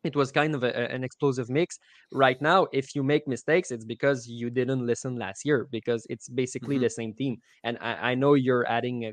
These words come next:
Speaker 1: Gustav Lindstrom and you're adding Alex Newhook or whatever, but those were guys who played in the N H L. So they all have that experience and they all need to, to be held accountable. And I'm pretty sure they're gonna be, because Martin Saint Louis,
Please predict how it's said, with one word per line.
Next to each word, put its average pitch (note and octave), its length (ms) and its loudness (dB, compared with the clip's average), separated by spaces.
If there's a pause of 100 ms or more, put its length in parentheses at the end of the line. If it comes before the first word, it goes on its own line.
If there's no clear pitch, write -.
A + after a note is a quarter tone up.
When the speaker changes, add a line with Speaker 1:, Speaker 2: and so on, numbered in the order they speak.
Speaker 1:
Gustav A#2+ 320 -6
Lindstrom B2+ 480 -2
and A#2 100 -2
you're A2+ 160 -2
adding A#2+ 280 -2
Alex A#2 300 -2
Newhook C3 320 4
or A#2 100 4
whatever, C#3 320 4
but B2+ 160 4 (280)
those D3 300 2
were C3 180 2
guys C3 380 4
who A#2+ 80 -8
played C3 340 0
in A#2 120 -2
the A2+ 100 -4
N A2+ 120 -4
H A2 180 -2
L. C#3+ 120 4
So A#2+ 220 0 (240)
they C3+ 120 6
all D#3+ 140 8
have F#3 180 6
that B2+ 100 4
experience C3+ 540 0
and A#2 180 -4
they A#2+ 100 2
all A#2+ 140 6
need C3 280 0 (100)
to, A#2 180 -6
to - 120 -10
be A#2+ 120 -4
held A#2+ 180 -2
accountable. B2+ 540 0 (240)
And A#2 120 0
I'm A#2 80 -2
pretty D3 220 0
sure D3 180 -2
they're A#2 120 0
gonna G#2+ 240 -4
be, A#2 140 -4
because G#2+ 280 -6
Martin A#2+ 300 -4
Saint A#2 240 -4
Louis, C3+ 260 4